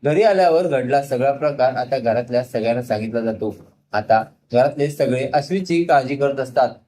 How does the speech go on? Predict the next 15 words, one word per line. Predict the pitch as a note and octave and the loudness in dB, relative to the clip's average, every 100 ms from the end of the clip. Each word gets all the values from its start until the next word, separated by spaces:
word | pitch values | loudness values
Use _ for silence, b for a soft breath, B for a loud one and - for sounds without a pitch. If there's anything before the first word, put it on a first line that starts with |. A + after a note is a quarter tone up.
| _ A#2 | _ -6
आता | A#2 | -4
सगळे | C3 C#3 C3+ C#3+ | 0 0 0 0
अश्विनकडे | D3 C#3+ F3+ F#3 G3 | 0 0 0 2 2
बघत | F#3 F#3+ A3+ | 2 2 2
असतात. | G#3+ G#3 F3+ F3+ F3 _ _ | 2 4 2 2 -4 _ _
तेवढ्यात | F3+ E3+ D#3+ E3 D#3 | 0 4 4 2 0
महिपत | C#3 C#3 C#3 C#3 | -2 2 2 2
दरवाजा | C3 B2+ B2+ | 2 2 2
देतो. | B2 A#2 A#2+ G#2 A#2 | -2 -4 -6 -6 -4
महिपत | B2 D3+ D3+ | -2 -2 -2
म्हणतो, | D#3+ D#3+ C#3 D#3 | -4 0 0 0
"मी | E3+ | 2
आत | E3+ F#3 | 2 2
येऊ | G3 A3 | 2 2
का?" | G#3+ F3 | 4 4